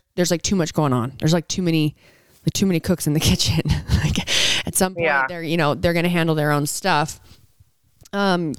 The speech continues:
Speaker 1: you could think to yourself, like, you know, maybe you really, maybe they really are really good at keeping it private and being really sneaky,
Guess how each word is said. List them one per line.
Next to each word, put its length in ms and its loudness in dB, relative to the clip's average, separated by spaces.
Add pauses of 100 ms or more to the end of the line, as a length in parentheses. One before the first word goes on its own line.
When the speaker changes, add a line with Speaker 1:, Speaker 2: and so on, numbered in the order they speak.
Speaker 1:
you 220 0
could 160 2
think 260 -2
to 60 0
yourself, 300 0
like, 200 0 (180)
you 120 -2
know, 140 2
maybe 560 0 (680)
you 220 4
really, 400 0
maybe 260 2
they 140 0
really 340 0
are 300 0
really 340 0
good 240 -2
at 240 -2
keeping 240 2
it 100 -6
private 400 0 (140)
and 460 0
being 180 0
really 180 2
sneaky, 500 0